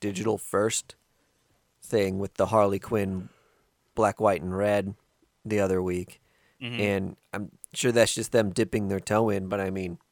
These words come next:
Speaker 1: I bought it. It worked for me. <laughs>
Speaker 2: How was it, by the way?
Speaker 1: It was great. They just did,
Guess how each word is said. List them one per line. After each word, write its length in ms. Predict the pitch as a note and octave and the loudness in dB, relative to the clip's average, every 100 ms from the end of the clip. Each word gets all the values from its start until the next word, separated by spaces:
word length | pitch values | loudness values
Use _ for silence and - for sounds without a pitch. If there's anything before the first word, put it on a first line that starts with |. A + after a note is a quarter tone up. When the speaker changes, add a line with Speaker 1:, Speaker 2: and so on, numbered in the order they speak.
| _ _ _ _ _ - | _ _ _ _ _ 4
Speaker 1:
I 140 | A#2+ | 6
bought 240 | C#3+ G#2 A#2+ | 8 6 6
it. 160 | C#3 _ _ _ _ _ _ _ _ _ _ _ _ _ _ _ - | 2 _ _ _ _ _ _ _ _ _ _ _ _ _ _ _ 2
It 40 | |
worked 220 | B2 C#3+ | 6 6
for 180 | - - | 4 0
me. 140 | C3 D#3 - D#3 - - - | 4 4 4 0 0 -4 -6
<laughs> 460 | - - - - | -8 -10 -10 -6
Speaker 2:
How 120 | - B3 | -2 0
was 220 | A#3 D3+ | 0 0
it, 80 | A#2 | 0
by 120 | G#2 | 0
the 80 | G#2 | 0
way? 220 | G2+ G#2 - _ _ | -4 -8 -14 _ _
Speaker 1:
It 120 | - | 2
was 140 | D#3 C3+ | 2 6
great. 360 | E3 F#3 - | 10 10 8
They 280 | - - B2+ | 0 2 2
just 220 | B2+ C3 | 4 0
did, 340 | - C#3 A#2+ | 2 2 2